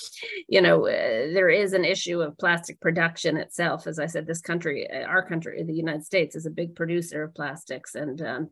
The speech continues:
that's quite a controversial issue, and from an environmental justice point of view, as, as, as well as from other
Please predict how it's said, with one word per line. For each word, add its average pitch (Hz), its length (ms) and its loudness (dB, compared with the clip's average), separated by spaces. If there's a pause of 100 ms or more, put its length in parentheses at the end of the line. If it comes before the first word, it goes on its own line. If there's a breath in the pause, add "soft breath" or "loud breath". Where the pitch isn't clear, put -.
that's 151 220 -10
quite 127 300 -6
a 160 60 -6
controversial 156 640 -8
issue, 131 360 -8
and 127 320 -10
from 160 160 -4
an 151 60 -4
environmental 156 420 -8
justice 147 380 -14
point 151 180 -8
of 151 60 -10
view, 135 240 -8
as, 151 240 -12 (100)
as, - 300 -12 (240)
as 160 200 -14
well 151 280 -12
as 139 180 -12
from 147 220 -12
other 151 280 -10